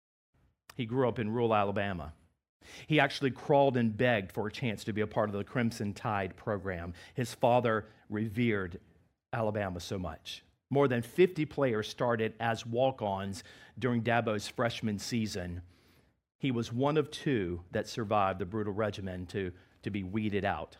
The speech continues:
among the weak. "I was one of the first of my family to go to college," Dabo said. "I was one of those kids who watched the Bear Bryant show every Sunday. Every time Alabama played, I was listening on the radio."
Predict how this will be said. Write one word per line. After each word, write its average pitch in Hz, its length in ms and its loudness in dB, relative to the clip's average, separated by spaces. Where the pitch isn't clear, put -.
among 95 280 -6
the 92 80 -6
weak. 87 340 -8
"I 127 120 4
was 123 220 2
one 143 200 2
of 127 80 -2
the 120 80 0
first - 500 0
of 123 100 -4
my 120 180 0
family 104 400 -2
to 92 80 -8
go 98 120 -4
to 98 80 -6
college," 87 420 -6
Dabo 90 300 -6
said. 85 400 -8
"I 123 80 4
was 135 180 2
one 147 180 4
of 143 60 2
those 143 220 4
kids 131 300 2
who 135 100 0
watched 123 480 4
the 120 120 -2
Bear 127 220 2
Bryant 123 460 0
show 131 520 2
every 131 240 0
Sunday. 135 420 2
Every 139 220 4
time 143 240 2
Alabama 127 480 4
played, 127 380 2
I 113 80 0
was 110 240 -2
listening 123 340 0
on 113 80 2
the 107 80 0
radio." 117 420 2